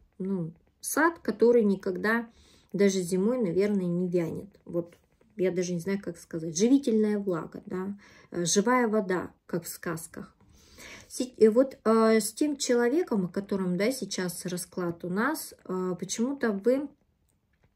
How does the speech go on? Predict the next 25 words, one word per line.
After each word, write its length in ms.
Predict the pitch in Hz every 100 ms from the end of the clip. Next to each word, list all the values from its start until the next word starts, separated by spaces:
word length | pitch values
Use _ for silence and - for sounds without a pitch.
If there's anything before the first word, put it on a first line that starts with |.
| -
ведёте 460 | 185 190 240 254 214
себя 360 | - 175 233
очень 320 | 233 233 202
настороженно. 840 | 196 202 - 220 202 160 156 - - _ - - - - -
Вы 520 | 175 170 226 269 269
как 260 | 226 214 202
будто 280 | 254 - 208
бы 160 | 214
немножко 500 | 214 220 247 - -
отдаляетесь 840 | 208 196 208 208 175 170 - - -
от 260 | 185 180
человека, 760 | - - 185 180 175 170 - -
потому 360 | - 196 214
что 220 | 214 -
ожидаете 600 | 208 208 208 262 277 -
всегда, 420 | - - - 208 233
что 220 | - 170
будет 340 | 170 185 185
башня. 540 | 160 170 165 - 180 - _ _ _ _ - - _ _ _ _ _ _ _ _ _ _ _ _ _ _ _ - - - -
Вы 180 | 185 240
прямо 420 | 240 233 233 220
ждёте, 480 | 208 196 247 339 -
когда 420 | - 170 175 208
же 180 | 220 208
бахнет. 720 | 180 202 220 - 175 160 -